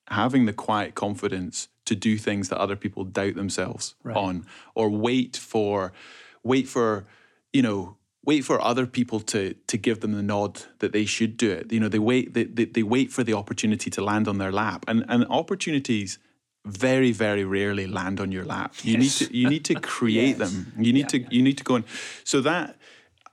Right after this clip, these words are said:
Speaker 1: if, if I talk to one thing to my daughters, it's absolutely learn to be comfortable in your own skin, you know, learn to be able to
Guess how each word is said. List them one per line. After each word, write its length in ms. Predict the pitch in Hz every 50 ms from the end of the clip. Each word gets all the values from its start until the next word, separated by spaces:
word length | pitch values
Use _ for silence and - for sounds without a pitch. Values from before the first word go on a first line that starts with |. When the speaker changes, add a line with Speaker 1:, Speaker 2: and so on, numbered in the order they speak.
| _ - - _
Speaker 1:
if, 180 | - 120 113 - -
if 120 | - 123 143
I 100 | 143 156
talk 240 | 151 - 160 123 - -
to 100 | 127 117
one 360 | 110 113 127 135 131 135 131
thing 360 | 131 - 127 120 113 107 98
to 100 | - 101
my 160 | 101 104 98
daughters, 800 | 95 101 98 98 101 104 - - - - - - - - - - - _ _ _ _ -
it's 580 | 123 120 110 98 - - - - - - - - _ _ _ _ -
absolutely 960 | 143 160 147 120 - - - 110 110 113 113 - - 107 104 101 98 95 - -
learn 420 | - 110 - - 113 123 120 123 123
to 60 | 123
be 100 | - 117
comfortable 440 | 110 - 117 110 104 - - - 104
in 80 | 104 104
your 160 | 101 98 101
own 140 | 101 101 98
skin, 560 | 95 - - - 101 - 98 98 92 90 90 - _ _ _ _ _ _
you 100 | - 120
know, 320 | 107 101 98 95 92 95 - _ _ _ _ _ _ _ _ 147
learn 360 | - - 107 117 117 120 120
to 100 | 117 -
be 80 | - 107
able 160 | 107 101 104
to 340 | 104 - - 107 98 95 87